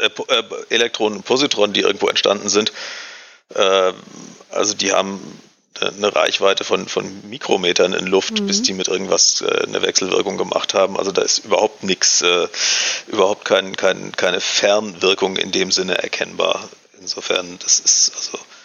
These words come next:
Speaker 1: ja, noch nicht mal Mikrometer, Mi-, Milliardstel Millimeter. Also,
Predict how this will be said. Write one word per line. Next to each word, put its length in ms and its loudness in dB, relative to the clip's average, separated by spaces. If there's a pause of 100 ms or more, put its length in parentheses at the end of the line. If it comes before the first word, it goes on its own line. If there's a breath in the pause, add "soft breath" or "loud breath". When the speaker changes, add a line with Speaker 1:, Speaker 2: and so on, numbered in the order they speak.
(640 soft breath)
Speaker 1:
ja, 80 -20
noch 120 -20
nicht 140 -12
mal 140 -16
Mikrometer, 460 -6
Mi-, 260 -4
Milliardstel 560 2
Millimeter. 680 -4
Also, 160 -8